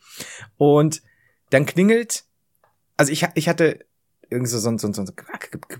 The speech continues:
ge-, gebratenen Lachs, und Teriyaki, bla, bla, bla, und, ähm, hab dann noch zusätzlich, äh, so eine Sushi-Box. Und dann klingelt, da kommt das Essen, ich hat's noch nicht ausgepackt. Und dann klingelt das Telefon fünf Minuten später. Und du kennst doch diese Drücker,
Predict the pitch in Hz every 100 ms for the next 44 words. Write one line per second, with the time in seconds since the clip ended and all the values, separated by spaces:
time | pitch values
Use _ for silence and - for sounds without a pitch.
0 | _ 104 - - 101 113 120 107 101 -
1 | - - - 107 113 117 107 95 107 113
2 | 107 110 98 98 92 92 104 107 107 98
3 | 98 98 101 98 - 107 101 98 95 _
4 | _ - - 110 107 113 120 - 104 -
5 | - 82 - 76 - 113 110 113 123 151
6 | 147 - - - - - _ - 139 151
7 | 151 - 196 226 220 - _ _ _ _
8 | 147 196 196 - - 156 107 117 143 156
9 | 131 123 - - 92 - 110 110 185 190
10 | - - 156 175 196 208 208 196 202 196
11 | - 185 208 - - - - - - -
12 | _ _ _ 160 160 165 214 - 190 175
13 | 147 147 208 185 95 78